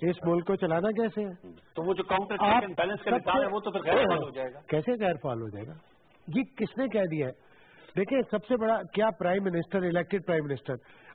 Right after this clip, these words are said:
Speaker 1: अपना tenure एक second के लिए बढ़ा सकता है?
Speaker 2: नहीं।
Speaker 1: एक second के लिए?
Speaker 2: नहीं बढ़ा
Speaker 1: तो
Speaker 2: सकता।
Speaker 1: फिर क्या बात है? वो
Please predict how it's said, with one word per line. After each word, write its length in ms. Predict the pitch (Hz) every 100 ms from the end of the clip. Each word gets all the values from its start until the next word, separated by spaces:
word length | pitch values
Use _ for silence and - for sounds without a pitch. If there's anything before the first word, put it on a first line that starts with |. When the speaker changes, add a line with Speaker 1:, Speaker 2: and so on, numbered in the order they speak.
| 165
Speaker 1:
अपना 280 | 180 190 220
tenure 420 | 196 180 190 208 -
एक 220 | 190 214 -
second 420 | 185 175 208 185
के 60 |
लिए 180 | 202 202
बढ़ा 200 | 175 147
सकता 300 | 147 196 -
है? 60 | 180 _ _ -
Speaker 2:
नहीं। 240 | 208 240
Speaker 1:
एक 140 | 277 -
second 340 | 233 208 202
के 60 | 185
लिए? 140 | 165 123
Speaker 2:
नहीं 120 | 135
बढ़ा 160 | 123
Speaker 1:
तो 100 | 95
Speaker 2:
सकता। 160 | 160 208
Speaker 1:
फिर 80 | 220
क्या 120 | 220 214
बात 200 | 156 127
है? 60 | - _ _ _ _ _ _
वो 60 | -